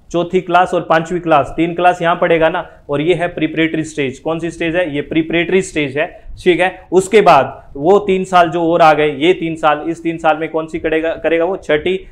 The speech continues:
सातवीं और आठवीं, ये कौन सा आ गया, है ना, ये मिडल वाला आ गया। और फिर चौथा चार साल में पढ़ेगा, नौवीं, दसवीं, ग्यारहवीं, बारहवीं, ये सेकेंडरी स्टेज आ गई। ये सारी स्टेज के नाम याद रखना है, कौन कौन सी स्टेज में कौन कौन सी क्लास करेंगे,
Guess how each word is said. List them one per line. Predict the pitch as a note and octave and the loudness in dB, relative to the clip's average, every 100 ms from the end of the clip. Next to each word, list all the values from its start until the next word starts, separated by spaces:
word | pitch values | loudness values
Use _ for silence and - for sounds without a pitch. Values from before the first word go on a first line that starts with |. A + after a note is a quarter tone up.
| _ | _
सातवीं | - D3+ D3+ D#3+ E3+ | 0 2 2 0 -4
और | D3+ | -2
आठवीं, | C#3+ C#3+ C#3+ D3 A#2+ - | 2 2 0 -10 -12 -12
ये | C3 D#3+ G3 - _ - | -6 -4 -4 -10 _ -4
कौन | E3+ | -4
सा | D#3+ C3+ | -2 -4
आ | |
गया, | A#2+ A#2+ A#2 - - - | -4 -8 -14 -18 -16 -6
है | E3 | -2
ना, | E3+ C3 | -2 -2
ये | C#3+ | 0
मिडल | E3 F#3 F3 | 4 4 6
वाला | E3+ E3 | 8 8
आ | D#3 | 6
गया। | D#3+ F#3 - - - | 6 2 0 -6 2
और | D3+ D#3 D3+ | 4 4 0
फिर | G#3+ F#3+ F#3+ - - - - - | 0 0 -2 -14 -18 -20 -20 -4
चौथा | F#3 F3+ E3+ D#3+ D#3+ - - | 0 2 4 4 4 -4 2
चार | E3+ E3+ | 6 6
साल | F3 D#3+ | 4 2
में | D#3 D3+ | 2 -2
पढ़ेगा, | D3 D3 C#3+ D3 - - - | 0 2 2 0 -4 -16 -12
नौवीं, | C3+ D3 D#3 D#3+ D#3+ | -2 0 0 -2 -4
दसवीं, | D3 D3+ D#3 D#3 | 0 -2 -2 -2
ग्यारहवीं, | C#3+ C#3 C#3 C#3+ | 0 2 0 -4
बारहवीं, | C3+ C3 C3+ C#3+ - - | 0 0 -2 -8 -14 -12
ये | C#3 | -8
सेकेंडरी | C#3 C3+ C#3 C3 C3+ | -4 -4 -4 -6 -8
स्टेज | C3 C#3 B2+ | -8 -6 -6
आ | B2+ A#2+ | -6 -8
गई। | A#2 - - - - | -12 -18 -20 -20 -6
ये | D3 | -6
सारी | D3+ D3+ D#3 | 0 2 2
स्टेज | D#3+ D#3+ D#3 | -2 -4 -4
के | D#3 D3+ | -4 -2
नाम | C#3 D3+ D#3+ | 0 2 4
याद | D#3+ D3+ | 2 2
रखना | D3+ D3+ D3+ | -2 -4 -6
है, | D#3 - - - | -6 -14 -20 -8
कौन | D3+ D#3 | -4 -2
कौन | D#3 D#3 | -2 -4
सी | D#3 | -6
स्टेज | D3+ D3+ D3 | -4 -4 -4
में | C#3+ | -4
कौन | D3 D3 | -2 -2
कौन | D3+ | -4
सी | D3 C3+ | -6 -4
क्लास | D3+ D#3 D#3 | 0 0 0
करेंगे, | D#3 D3+ D#3 | -4 -2 -6